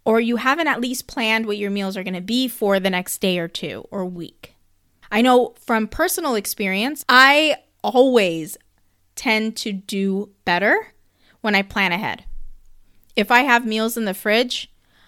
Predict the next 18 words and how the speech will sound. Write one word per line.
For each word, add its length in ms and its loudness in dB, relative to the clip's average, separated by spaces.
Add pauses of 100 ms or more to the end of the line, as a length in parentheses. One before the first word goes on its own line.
(360)
I 220 2
will 520 -2
not 380 0
have 340 -4
to 380 -2
succumb 520 -4
to 120 -8
the 100 -2
cravings 680 -4
of 180 -12
getting 240 -8
takeout. 440 -10 (360)
Prepping 480 -2
ahead 480 -4
makes 300 -8 (100)
all 240 -2
the 100 -6
difference. 540 -14